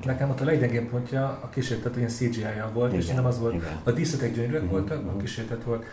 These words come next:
Speaker 1: Ti meg fogjátok jeleníteni, vagy inkább ez a régi sejtetés?
Speaker 2: Hát,
Speaker 1: Az
Speaker 2: nem,
Speaker 1: általában
Speaker 2: azért meg kell mutatni,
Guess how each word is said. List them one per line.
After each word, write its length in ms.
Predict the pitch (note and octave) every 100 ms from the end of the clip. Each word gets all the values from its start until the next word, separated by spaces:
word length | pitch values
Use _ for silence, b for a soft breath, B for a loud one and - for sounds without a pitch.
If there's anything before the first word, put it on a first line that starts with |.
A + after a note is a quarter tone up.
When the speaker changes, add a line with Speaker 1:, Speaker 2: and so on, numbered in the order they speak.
| B
Speaker 1:
Ti 100 | -
meg 180 | B2+ B2+
fogjátok 420 | D#3 E3+ F3+ F3+
jeleníteni, 460 | F3+ E3+ F3+ F3 E3
vagy 120 | D3+
inkább 340 | C#3+ C3 B2+ B2+
ez 100 | B2+
a 80 |
régi 260 | B2+ B2+ A2+
sejtetés? 760 | - A#2 A2+ - - G#2+ -
Speaker 2:
Hát, 520 | B2 - E3 D3+ B2 -
Speaker 1:
Az 120 | -
Speaker 2:
nem, 100 | -
Speaker 1:
általában 420 | D#3 D#3 D#3 C#3 C#3
Speaker 2:
azért 220 | C3 B2+
meg 180 | B2+ C3+
kell 200 | C3 A#2+
mutatni, 600 | A2 G#2+ G#2 G2+ F#2+ F#2